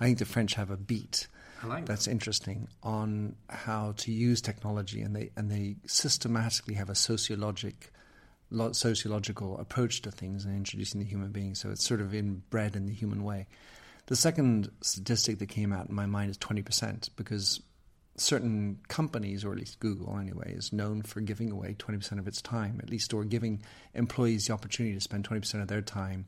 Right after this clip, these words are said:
Speaker 2: Sure.
Speaker 1: doing things. And, and maybe if we applied a-, A I or I A <laughs> appropriately, we'd all have a day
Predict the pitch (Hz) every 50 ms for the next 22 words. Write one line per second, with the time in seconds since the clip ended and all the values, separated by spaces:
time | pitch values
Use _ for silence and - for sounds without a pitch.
0 | - - - - 120 120 123 - - - - - - - 131 123 110 107 104 101
1 | 98 98 - - - - - 101 101 - - - - - 107 107 104 104 104 104
2 | - - 107 110 113 120 123 120 123 107 107 104 - 123 120 113 - - - -
3 | 113 113 104 98 - - 113 110 107 101 101 101 98 101 - - - - - 113
4 | 110 113 104 - 120 127 123 123 123 123 131 127 123 120 123 120 - - 101 113
5 | 123 123 127 - 131 131 131 - - - - 110 110 110 - - - - - -
6 | - - 123 120 127 127 131 123 120 127 110 110 110 107 120 113 107 98 117 113
7 | 117